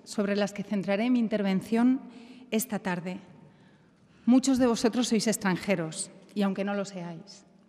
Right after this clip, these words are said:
estoy segura de que todos hemos experimentado esa sensación de desamparo que surge cuando nos ocurre algo, tenemos algún problema y además estamos lejos de casa.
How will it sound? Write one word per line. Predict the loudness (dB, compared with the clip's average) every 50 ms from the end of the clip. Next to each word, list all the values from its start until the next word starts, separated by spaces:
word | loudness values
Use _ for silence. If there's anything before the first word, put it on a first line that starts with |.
| _ -20 -20 -20 -20 -16 _ -6
estoy | 0 4 4 4
segura | 6 6 4 4 6 6 6 6 6 4 2 0 -2
de | 0 0 0 0
que | 0 0
todos | 0 2 2 2 2 2 0 0 0
hemos | -2 -2 -2 -2 -4
experimentado | -6 -4 -2 0 2 4 4 4 2 2 0 0 2 2 2 2 0 -4 -10 -18 -18 -8 -4
esa | -2 -2 0 0
sensación | 0 0 0 -2 -2 -4 -8 -6 -2 0 2 4 4
de | 4
desamparo | 2 0 -2 -2 -2 0 2 2 4 4 4 4 2 2 0 -4 -16 -18 -20 -20 -20 -20 -8 0
que | 2 2 4
surge | 6 4 4 4 2 -2 -2
cuando | -2 -2 -2 -2 -2
nos | -2 -4 -6
ocurre | -6 -6 -4 -2 0 2 2
algo, | 2 2 2 0 -2
tenemos | -2 0 0 0 0 0 0 -2
algún | 0 2 2 2 2
problema | 2 2 2 2 2 2 4 4 2 2 0 -4 -10 -18 -18 -18 -6 0
y | 4 6
además | 6 6 6 4 2 2 0 -4 -6 -8 -10
estamos | -10 -8 -6 -6 -6 -4 -4 -4
lejos | -6 -6 -6 -8 -8 -8
de | -8 -8
casa. | -8 -8 -10 -10 -10 -12 -12